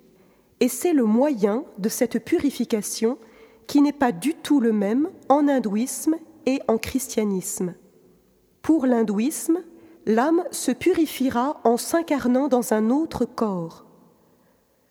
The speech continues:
Dans cette nouvelle vie, elle subira les conséquences des fautes de sa vie antérieure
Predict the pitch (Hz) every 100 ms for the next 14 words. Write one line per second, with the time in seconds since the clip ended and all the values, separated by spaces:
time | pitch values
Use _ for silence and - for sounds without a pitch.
0 | _ _ 170 233 240 - 302 247 220 302
1 | 262 220 175 175 247 - - _ _ _
2 | _ _ _ _ 226 240 - 349 285 285
3 | 247 330 302 - 294 285 262 - 269 330
4 | - 196 226 - 302 302 - 196 220 240
5 | 220 240 - 277 285 277 240 208 185 165
6 | 165